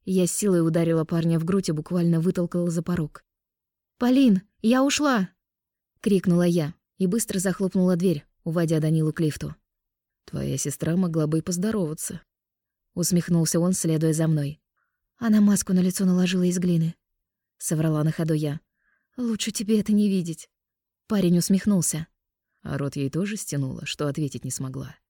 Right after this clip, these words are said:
Я вспыхнула, ответив на будущее, что врать о присутствии Полины больше не стоит, и пробормотала: «Может, она зубы чистила?» «Не любит она меня, да?» —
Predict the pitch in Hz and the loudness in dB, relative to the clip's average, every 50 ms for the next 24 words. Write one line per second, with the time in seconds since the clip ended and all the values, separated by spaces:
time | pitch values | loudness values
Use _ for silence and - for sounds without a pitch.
0 | _ _ _ _ _ _ _ _ _ _ - 214 208 214 202 - - - 247 - | _ _ _ _ _ _ _ _ _ _ -2 0 0 2 0 -2 -2 -2 -2 0
1 | 214 202 185 175 170 165 170 190 170 - 175 - 185 170 170 175 196 190 180 - | 2 2 4 4 2 2 0 0 -2 -2 -2 -2 0 0 0 0 0 0 0 -2
2 | - 170 165 160 - - - 170 165 180 175 175 - 175 165 - 165 - - 180 | 0 -2 -2 -2 -2 -2 -2 0 0 0 0 0 -2 -4 -4 -4 -4 -4 -4 -4
3 | 175 - - 175 160 160 - 165 160 165 170 170 170 170 170 170 170 165 - - | -4 -4 -2 -2 -2 -2 0 0 2 2 4 2 2 2 2 0 0 -2 0 0
4 | 185 175 180 165 - - 175 160 151 147 - _ _ _ _ _ _ _ - 180 | 0 0 0 0 -2 -2 -2 -2 -2 -4 -6 _ _ _ _ _ _ _ -4 -4
5 | 160 - 160 160 165 165 170 175 - - 175 147 143 156 _ _ _ _ _ _ | -2 -2 -2 0 2 2 2 0 0 -2 -4 -6 -6 -8 _ _ _ _ _ _
6 | _ _ _ _ _ _ _ - 254 247 247 226 233 208 247 240 240 254 233 208 | _ _ _ _ _ _ _ -2 0 2 2 2 0 0 0 2 2 2 0 -2
7 | 175 156 165 160 - - 185 - - - 175 160 160 175 _ _ _ _ _ _ | -4 -4 -4 -4 -4 -4 -4 -4 -4 -4 -4 -4 -4 -6 _ _ _ _ _ _
8 | _ _ _ _ _ _ _ - - - 147 147 151 165 175 160 147 - 147 143 | _ _ _ _ _ _ _ -10 -6 -4 -4 -2 -2 -2 -2 -4 -6 -6 -6 -6
9 | 143 143 139 139 143 143 139 139 143 160 156 | -6 -4 -4 -4 -4 -6 -6 -6 -8 -8 -10